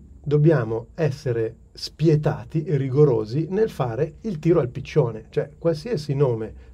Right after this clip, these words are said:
non soddisfi i criteri, che ora vediamo, lo dobbiamo eliminare. Un buon trucco è quello di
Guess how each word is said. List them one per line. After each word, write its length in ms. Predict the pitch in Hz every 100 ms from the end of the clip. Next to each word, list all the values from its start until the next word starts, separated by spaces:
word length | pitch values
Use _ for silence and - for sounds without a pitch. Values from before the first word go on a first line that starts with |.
| -
non 260 | 165 160
soddisfi 800 | 127 147 139 160 131 - - 120 -
i 120 | 165
criteri, 720 | 156 147 - 127 110 127 190 -
che 100 | 117
ora 220 | 107 107
vediamo, 520 | 110 110 95 123 151 - - _ -
lo 120 | 294
dobbiamo 340 | 185 135 120 117
eliminare. 640 | 113 110 107 - - - - -
Un 200 | 214 208
buon 260 | 190 233 151
trucco 460 | 185 156 151 180
è 140 | - 151
quello 240 | 160 156
di 720 | 143 143 139 135 135 131 -